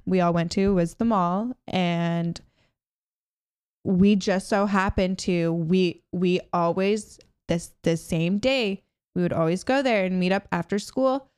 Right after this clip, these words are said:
and get food, just walk around and do it. That's just what we did. That same day that we decided that day not to go,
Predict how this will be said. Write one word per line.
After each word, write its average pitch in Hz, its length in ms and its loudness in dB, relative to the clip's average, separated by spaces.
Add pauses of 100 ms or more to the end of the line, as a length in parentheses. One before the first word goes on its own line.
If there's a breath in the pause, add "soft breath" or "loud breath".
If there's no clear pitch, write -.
(440 loud breath)
and 185 520 0 (540)
get - 160 2
food, 226 580 2
just 180 160 -6
walk 175 200 -2
around 175 440 2
and 170 120 2
do 165 180 0
it. 156 80 -2
That's 160 200 0
just 170 160 -4
what 165 240 -2
we 156 120 -2
did. - 280 -6 (2000)
That 185 260 0
same 196 420 -2
day 285 300 0
that 214 160 -2
we 190 120 0
decided 196 600 -2
that 175 240 -2
day 254 200 0
not 175 300 -6
to 269 80 -2
go, 294 440 2